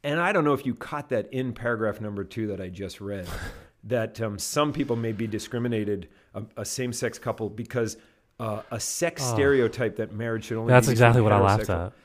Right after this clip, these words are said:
Speaker 2: Yeah.
Speaker 1: I mean, seriously, a
Speaker 2: Well,
Speaker 1: sex
Speaker 2: f-,
Speaker 1: stereotype? That
Speaker 2: five thousand years of Judeo-Christian thinking,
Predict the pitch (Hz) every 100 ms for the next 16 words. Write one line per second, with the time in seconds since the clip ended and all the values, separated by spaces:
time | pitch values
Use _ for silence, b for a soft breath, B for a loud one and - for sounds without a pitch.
0 | b 104 104 90 82 b b _ _ -
1 | - 160 180 202 - 196 240 233 - 85
2 | - _ _ _ _ - 180 107 - -
3 | - 180 226 269 240 277 277 - 165 156
4 | - 143 120 110 113 117 104 101 95 90
5 | - 120 107 - 113 104 90 117 107 90
6 | 92